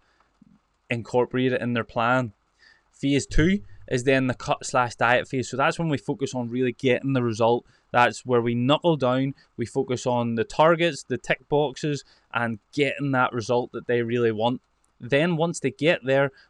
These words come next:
we transition into phase number three, which is the building phase. Now, let's be honest, we all, we can't all live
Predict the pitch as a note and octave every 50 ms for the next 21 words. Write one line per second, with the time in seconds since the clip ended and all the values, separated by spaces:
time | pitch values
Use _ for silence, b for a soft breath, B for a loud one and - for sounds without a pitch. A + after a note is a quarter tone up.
0 | b _ B2+ - - D3 C3+ B2+ D3 C#3+ - - D3 C#3 C3+ B2+ A#2 - - C3
1 | C3 B2 A2 C3 B2 B2 A#2+ A#2 - - A#2+ B2+ C3 C#3 C3+ B2 A2+ G#2+ - B2
2 | A2+ C3 A2 _ A#2+ B2+ C#3+ C#3+ D3 D3 C3 - C#3+ C3 A#2+ G#2 - B2+ B2+ B2+
3 | C#3+ C#3+ D3 - - C#3 C#3+ C#3+ B2+ - - B2+ - G#2 C#3 D3+ D#3 D3+ - -
4 | C3 B2+ - - D#3+ D#3+ - _ - C#3 C#3+ C#3 C3 B2+ B2+ C#3+ C#3+ C3+ -